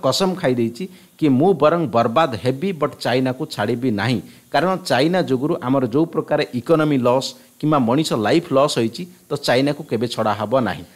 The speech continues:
ଚାଇନା ଧମକ ଦେଇଛି, ବଟ୍ ସେ ଧମକକୁ ବିଲକୁଲ ଖାତିର କରିନାହାନ୍ତି ଅଷ୍ଟ୍ରେଲିଆ। ନେକ୍ସଟ କଥା ଯଦି କହିବା ଆମେ ୟୁରୋପିଆନ୍ ୟୁନିୟନ୍, ୟୁରୋପିଆନ୍ ୟୁନିୟନ୍ ବହୁତ ଷ୍ଟ୍ରଙ୍ଗ କଡ଼ା ଆକ୍ସନ୍ ନେଇଛନ୍ତି ଚାଇନା ପରେ। ବହୁତ ଜିନିଷ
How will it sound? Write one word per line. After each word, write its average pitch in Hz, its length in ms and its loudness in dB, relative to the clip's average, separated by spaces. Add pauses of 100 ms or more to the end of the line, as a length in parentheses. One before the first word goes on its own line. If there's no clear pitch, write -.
(120)
ଚାଇନା 165 240 2
ଧମକ 160 300 0
ଦେଇଛି, 156 320 0
ବଟ୍ 123 280 -2
ସେ 151 80 0
ଧମକକୁ 135 360 -2
ବିଲକୁଲ 127 420 0
ଖାତିର 131 360 -4
କରିନାହାନ୍ତି 113 480 -4 (260)
ଅଷ୍ଟ୍ରେଲିଆ। 82 400 -16 (720)
ନେକ୍ସଟ 220 240 0
କଥା 214 240 0
ଯଦି 202 140 -2
କହିବା 190 320 0
ଆମେ 156 180 0 (300)
ୟୁରୋପିଆନ୍ 170 480 4
ୟୁନିୟନ୍, 104 340 0 (100)
ୟୁରୋପିଆନ୍ 180 460 2
ୟୁନିୟନ୍ 151 360 0
ବହୁତ 117 400 0
ଷ୍ଟ୍ରଙ୍ଗ 139 500 0
କଡ଼ା 139 160 2
ଆକ୍ସନ୍ 135 360 0
ନେଇଛନ୍ତି 127 320 0
ଚାଇନା 120 320 0
ପରେ। 131 260 -2
ବହୁତ 127 280 -2
ଜିନିଷ 127 240 -4